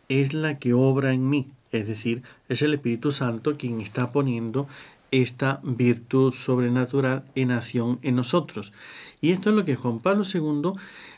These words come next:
de hecho, el, los momentos finales de su vida, cuando uno, eh, yo recuerdo, ¿no? Esta esperanza, ¿no? Mm, cómo la vivió él, a mí me, mm, diríamos, es mucha luz, ¿no? Lo que uno recibe cuando ve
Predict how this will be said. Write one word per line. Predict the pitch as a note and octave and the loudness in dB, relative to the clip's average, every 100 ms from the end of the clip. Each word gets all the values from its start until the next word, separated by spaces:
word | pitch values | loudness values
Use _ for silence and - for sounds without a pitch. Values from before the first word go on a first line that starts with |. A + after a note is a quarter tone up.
| - | -18
de | - G#2+ A2 A#2+ A2+ B2 | -14 -10 -8 -2 2 2
hecho, | C#3 - F3 - - - _ _ - | 2 -2 -4 -6 -20 -20 _ _ -4
el, | B2+ B2 A#2 G#2+ A2 | 0 2 0 -2 -2
los | A2+ | 0
momentos | B2+ D#3 G3+ A3+ | 0 2 2 0
finales | - C3+ C3 B2 B2 | 0 0 2 2 -2
de | |
su | C#3 B2+ | -4 0
vida, | B2+ A#2+ A2 A2+ - - - - - - | 2 2 0 -4 -14 -20 -20 -20 -20 -8
cuando | A#2 G#2+ A2 | -6 -2 0
uno, | A#2 B2 B2 B2 - - _ _ _ - | 2 2 2 -2 -10 -20 _ _ _ -6
eh, | A#2+ A#2+ A#2 A2+ A2+ G#2+ - | 0 2 2 0 -2 -6 -6
yo | B2 C3 | 0 2
recuerdo, | B2+ B2 C3 B2 | 2 2 2 4
¿no? | A#2+ C#3+ C#3+ | 2 0 0
Esta | C#3 D#3+ | -2 -2
esperanza, | C#3 - B2+ A2 G#2 A2 | -2 2 2 0 -4 -2
¿no? | B2+ | -2
Mm, | C#3+ B2 A#2 G#2+ - - _ | -2 -4 -6 -8 -12 -20 _
cómo | C3+ C3+ D3 | 2 4 4
la | C3+ | 2
vivió | A2+ A#2 B2+ | 2 2 2
él, | A#2+ B2 C3+ - - _ - | 2 0 -6 -18 -20 _ -6
a | B2+ | 0
mí | C3+ | 2
me, | D3 D#3+ D3+ B2 B2 | 2 2 2 2 -2
mm, | A#2+ A#2 A2+ A2 A2 | -6 -6 -6 -8 -6
diríamos, | A#2+ A#2 C3+ B2+ A#2 - - | -2 2 2 2 -2 -6 -8
es | C3 - | -6 -2
mucha | C3+ C#3+ D#3+ | -2 0 0
luz, | D3 C3+ C3 | 0 0 -2
¿no? | A#2+ C3+ | -4 -2
Lo | D3+ A#2 | -2 -2
que | A2+ | -2
uno | A2+ A#2+ A#2+ | 0 2 0
recibe | B2 - C3+ A#2+ A#2+ | -2 -2 -2 0 -2
cuando | A2+ G#2+ G#2+ | -4 -4 -2
ve | A#2 A#2+ | -2 -2